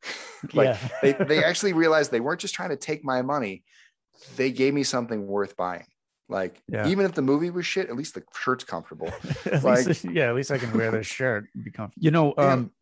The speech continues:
Speaker 2: wh-, what you're
Speaker 1: Right.
Speaker 2: talking about right now is, is really the main part of the show.
Speaker 1: Mm-hmm.
Speaker 2: The whole reason I started this podcast was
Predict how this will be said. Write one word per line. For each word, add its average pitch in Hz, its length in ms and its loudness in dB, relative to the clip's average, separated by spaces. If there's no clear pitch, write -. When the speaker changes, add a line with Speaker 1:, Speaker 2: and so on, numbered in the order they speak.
Speaker 2:
wh-, 147 240 -8
what 147 160 2
you're 160 160 4
Speaker 1:
Right. 120 100 0
Speaker 2:
talking 147 340 4
about 113 340 0
right 117 260 -4
now 123 300 -2
is, 104 340 -10
is 104 340 -6
really 123 760 2
the 135 100 2
main 117 300 2
part 117 320 2
of 101 180 -10
the 120 100 -6
show. 131 480 0
Speaker 1:
Mm-hmm. 87 200 -16
Speaker 2:
The 123 100 2
whole 139 180 4
reason 135 300 2
I 110 100 -2
started 113 500 -2
this 107 160 -10
podcast 117 640 -6
was 107 380 -8